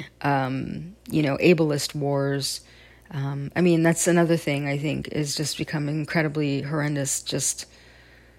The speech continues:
I feel like this Darwinist, <laughs> um, ethic has arisen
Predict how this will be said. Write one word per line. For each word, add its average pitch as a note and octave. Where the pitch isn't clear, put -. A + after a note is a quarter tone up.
I D#3
feel E3
like D3
this D3
Darwinist, E3+
<laughs> G3
um, E3
ethic -
has D#3
arisen C#3+